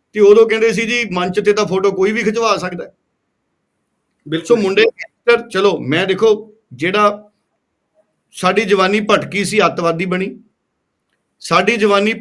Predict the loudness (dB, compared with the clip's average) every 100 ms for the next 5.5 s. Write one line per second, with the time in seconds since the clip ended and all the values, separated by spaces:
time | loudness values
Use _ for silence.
0 | -4 -4 -4 -4 -2 0 -2 -2 -4 -2
1 | -2 -4 -8 -20 _ _ _ _ _ _
2 | _ _ -6 -4 -4 0 2 4 2 4
3 | 4 4 0 -10 _ _ _ _ -6 0
4 | 0 -2 -2 -2 0 -2 -2 -6 -4 2
5 | 2 2 -2 -8